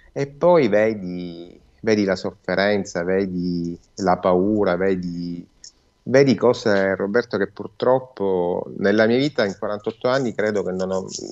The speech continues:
per fortuna non avevo mai visto e sicuramente non vedrò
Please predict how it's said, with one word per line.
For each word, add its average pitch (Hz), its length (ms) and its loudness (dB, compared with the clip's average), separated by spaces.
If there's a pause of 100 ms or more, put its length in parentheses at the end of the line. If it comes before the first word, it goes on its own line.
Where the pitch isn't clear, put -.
(220)
per - 140 -2
fortuna 127 380 0
non 113 80 4
avevo 95 240 6
mai 101 140 0
visto 139 300 -2
e 87 40 -4
sicuramente 101 680 0
non 87 220 -2
vedrò 92 480 2